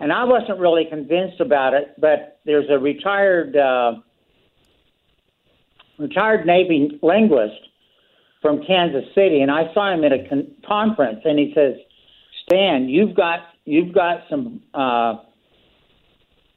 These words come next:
Bigfoot voices on your, on your tapes."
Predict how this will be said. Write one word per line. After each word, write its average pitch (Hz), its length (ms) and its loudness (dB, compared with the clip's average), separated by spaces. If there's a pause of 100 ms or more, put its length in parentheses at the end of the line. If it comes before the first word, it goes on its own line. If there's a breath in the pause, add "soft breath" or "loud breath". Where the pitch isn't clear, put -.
(180)
Bigfoot 170 520 0
voices 143 520 0
on 135 200 -2
your, 127 320 -2
on 135 180 -4
your 127 140 -2
tapes." 160 500 -2